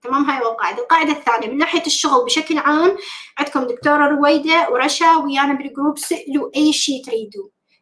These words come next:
أي شيء محتاجيه حطوا على الجروب، حطوا بوست، يابا أنا محتاج كذا كذا، محتاج مساعدة بكذا، شلون أسوي كذا، محتاجين الرزومي مالتكم. آه، آه، دكتورة رويدة مثلًا تباوع على الرزوميز، ممكن تقعد وياك ساعة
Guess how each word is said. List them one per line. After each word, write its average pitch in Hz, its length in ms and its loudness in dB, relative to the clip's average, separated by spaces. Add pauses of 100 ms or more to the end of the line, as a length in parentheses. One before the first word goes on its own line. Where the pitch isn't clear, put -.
(200)
أي 415 200 6
شيء 349 260 4
محتاجيه 262 840 2
حطوا 370 380 -4
على 311 200 0
الجروب، 403 540 4
حطوا 370 300 -4
بوست، 427 260 -2
يابا 247 260 0
أنا 277 80 -2
محتاج 277 300 -2
كذا 233 240 -4
كذا، 240 320 -2
محتاج 240 300 -6
مساعدة 226 340 -2
بكذا، 240 300 -2 (360)
شلون 320 200 2
أسوي 262 280 -2
كذا، 254 220 -2
محتاجين 302 500 4
الرزومي 277 400 2
مالتكم. 262 460 2
آه، 247 100 2 (480)
آه، 247 760 -2
دكتورة 285 380 2
رويدة 277 340 0
مثلًا 262 380 -4
تباوع 262 400 4
على 254 180 -8
الرزوميز، 262 420 -6
ممكن 285 160 -2
تقعد 254 260 -4
وياك 269 240 2
ساعة 302 500 6